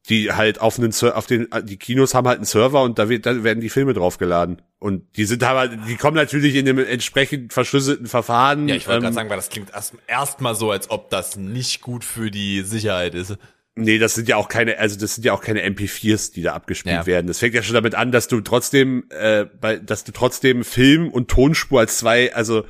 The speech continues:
Speaker 1: noch als zwei getrennte Dinge angeliefert bekommst, was halt auch mit der Technik einfach zu tun hat.
Speaker 2: Mhm.
Speaker 1: Ähm, also es sind keine Filme, die du einfach so zu Hause abspielen könntest in dem Format. Und die sind halt, die sind halt verschlüsselt,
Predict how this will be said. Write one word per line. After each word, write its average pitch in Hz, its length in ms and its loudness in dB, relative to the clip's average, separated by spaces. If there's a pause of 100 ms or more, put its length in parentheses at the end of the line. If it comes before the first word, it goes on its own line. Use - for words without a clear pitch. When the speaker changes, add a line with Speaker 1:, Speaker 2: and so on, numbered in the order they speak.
(680)
Speaker 1:
noch 117 140 -4
als 110 220 0
zwei 113 220 2
getrennte 113 380 0
Dinge 107 500 2
angeliefert 98 580 0
bekommst, 92 640 -4
was 95 160 -4
halt 101 280 -2
auch - 140 -10
mit 107 120 -6
der 95 100 -2
Technik 101 380 -4
einfach 90 260 -4
zu - 160 -10
tun 95 260 -8
hat. 80 140 -4
Speaker 2:
Mhm. 101 300 -4 (1120)
Speaker 1:
Ähm, 92 360 -6
also 92 180 -8
es 92 80 -6
sind 113 160 -6
keine 120 280 0
Filme, 135 300 2
die 113 100 -4
du 117 100 0
einfach 113 300 0
so 117 160 -2
zu 107 180 -4
Hause 104 220 0
abspielen 98 360 -4
könntest 90 360 -6
in 87 100 -10
dem 87 160 -4
Format. 82 500 -6 (1700)
Und 139 180 4
die 139 80 4
sind 127 220 0
halt, 110 380 -2
die 107 60 -10
sind 110 100 -6
halt 113 180 2
verschlüsselt, 110 720 0